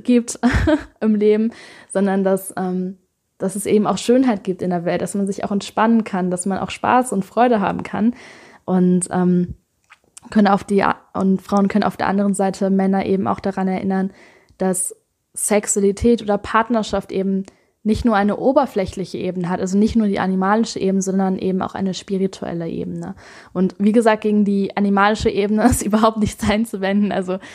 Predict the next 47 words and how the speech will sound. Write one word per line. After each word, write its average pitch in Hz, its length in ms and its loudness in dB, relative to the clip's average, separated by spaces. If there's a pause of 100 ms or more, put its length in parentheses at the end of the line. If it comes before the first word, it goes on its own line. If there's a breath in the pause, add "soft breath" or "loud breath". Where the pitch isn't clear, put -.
(240 loud breath)
das - 160 -8
gehört 202 240 2
zu - 100 -6
jedem 240 320 4
guten 247 240 -2
Sex 202 280 -4
dazu, 196 320 -4
dass 190 160 -6
die - 160 -6
animalische 185 640 -4
Seite 175 340 -2
auch 202 160 0
da 185 140 -2
ist. - 300 -4 (380 loud breath)
Ähm, 175 440 0 (300)
aber 185 440 2
Frauen 202 360 0
haben 208 180 4
meistens 190 380 0
halt 190 160 -2
einen 190 80 -2
tieferen 196 400 -2
Zugang 175 560 -4
dazu 170 320 -8
und 175 140 -4
spüren 196 400 0
halt, 190 160 2
dass 190 180 -4
so 208 140 2
viel 214 200 0
mehr 196 240 4
möglich 196 340 -2
ist, - 120 -4
dass - 140 -6
so 190 100 0
viel 208 140 -2
mehr 196 200 2
Intimität 202 640 0
da 180 120 0
sein 180 160 -2
kann, 180 200 -2
so 185 100 -2
viel 196 140 -2
mehr 190 200 2
Liebe, 196 320 2
so 185 160 -2
viel, 190 340 0